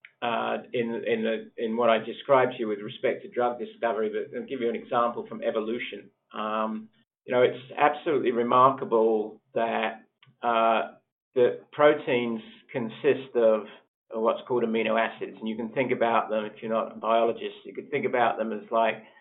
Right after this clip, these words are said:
beads on a string. And a typical protein is three hundred of these beads. And the, those beads are of twenty colors, 'cause there's twenty different types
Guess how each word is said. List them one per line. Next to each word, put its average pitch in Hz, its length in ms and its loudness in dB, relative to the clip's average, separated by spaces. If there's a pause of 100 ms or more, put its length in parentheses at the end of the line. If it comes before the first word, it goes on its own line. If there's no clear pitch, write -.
(240)
beads 135 300 4
on 117 140 0
a 110 100 -4 (100)
string. 123 400 -4 (380)
And 120 280 4
a 120 100 -8
typical 131 920 6
protein 120 680 2
is 107 140 -2 (120)
three 127 220 2
hundred 113 400 0
of 101 140 -8
these 110 260 -4
beads. 113 380 -4 (380)
And 120 160 -2
the, 131 360 -2
those 131 280 4
beads 131 320 6
are 120 80 4
of 110 120 -4
twenty 117 280 0
colors, 104 400 -2 (400)
'cause 104 120 -10
there's 110 160 -8
twenty 120 260 0
different 110 360 -2
types 113 260 -2